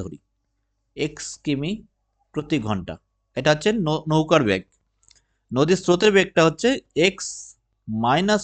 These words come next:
পনেরো কিমি, পনেরো কিমি কম, কমিয়ে দিলাম, পনেরো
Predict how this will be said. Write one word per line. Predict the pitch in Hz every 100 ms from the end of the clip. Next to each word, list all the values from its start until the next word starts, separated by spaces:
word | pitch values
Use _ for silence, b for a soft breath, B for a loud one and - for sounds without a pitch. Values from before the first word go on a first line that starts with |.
| -
পনেরো | 131 107
কিমি, | 98 104 -
পনেরো | 151 156
কিমি | 151 180 -
কম, | 110 98 - _ _ -
কমিয়ে | 139 117
দিলাম, | 98 78 _ _ _ _ _ _ _ _ _ _ _ _ _ _
পনেরো | 123 135